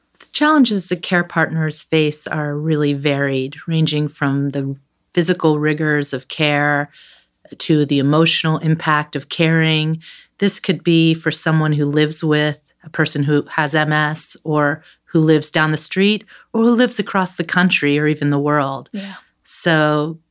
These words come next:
Speaker 1: care partnering has a really diverse impact and range of possibilities. And one of the things I recommend is kind of identifying who your care partners are, what their roles are,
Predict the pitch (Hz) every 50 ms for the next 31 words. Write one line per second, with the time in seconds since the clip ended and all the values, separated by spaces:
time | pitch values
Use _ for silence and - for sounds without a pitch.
0 | _ - - - 185 180 180 - 175 156 151 160 156 151 151 147 147 147 147 -
1 | _ _ _ _ - - 165 151 135 - 135 135 143 147 143 143 139 135 139 139
2 | 147 156 - 147 135 135 135 143 139 139 135 - - - - - - _ _ _
3 | - 220 202 202 202 185 190 180 170 170 165 165 - - 160 - - 170 160 147
4 | 143 139 139 139 135 143 135 - - _ _ _ - 165 165 160 156 147 - 139
5 | - - 139 131 - - 143 131 143 135 139 139 139 127 101 120 - - 143 156
6 | 156 - - 185 180 180 175 160 165 156 - 160 147 147 143 147 139 139 139 143
7 | 139 - 143 143 143 143 143 139 143 139 135 113 - 143 135 - - - - 147
8 | 139 139 139 135 135 135 _ _ - - 147 135 135 - - 147 147 151 143 -
9 | - 135 131 131 127 127 127 - - 180 170 160 156 147 143 - - 143 135 -
10 | - - 135 - - - 127 127 - - - 156 151 147 139 131 127 120 120 143
11 | _ _ _ _ _ _ _ - 180 170 165 - 156 147 139 139 147 143 143 147
12 | 151 151 151 143 - - - 143 123 123 120 120 120 120 117 127 143